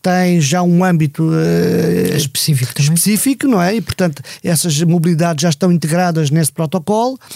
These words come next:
Speaker 1: mas o que nós queremos é caminhar no sentido daquilo que a C P L P também quer, que é uma, uma livre trânsito, pelo menos uma mobilidade mais fácil entre os países da C P L P, eh, que, obviamente, há aqui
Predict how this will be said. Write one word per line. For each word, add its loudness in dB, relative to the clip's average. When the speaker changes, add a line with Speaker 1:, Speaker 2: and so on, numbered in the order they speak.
Speaker 1:
mas 2
o -4
que -8
nós 2
queremos -2
é 0
caminhar 2
no 2
sentido 0
daquilo -2
que -4
a 0
C -4
P -6
L 0
P -4
também -2
quer, -4
que -4
é -2
uma, -2
uma 0
livre 2
trânsito, 0
pelo -2
menos 2
uma 2
mobilidade 2
mais 0
fácil -2
entre -2
os -12
países 0
da -2
C -2
P -4
L -2
P, -4
eh, -8
que, 0
obviamente, 0
há -2
aqui -2